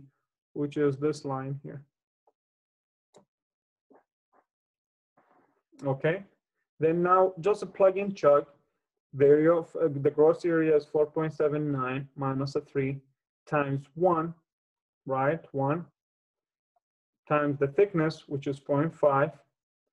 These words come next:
plus two squared,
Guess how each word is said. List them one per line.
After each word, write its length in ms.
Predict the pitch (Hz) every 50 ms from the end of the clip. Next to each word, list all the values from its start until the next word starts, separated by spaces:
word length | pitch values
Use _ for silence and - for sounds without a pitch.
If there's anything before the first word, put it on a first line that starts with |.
| _ _ _ _ _ _ _ _ _ -
plus 460 | - 165 156 151 151 151 - - _ _ _ _ _ _ _ _ _ _ _ _ _ _
two 360 | - - 220 220 220 226 226 220
squared, 720 | - - - - - - - 170 156 147 147 160 160 -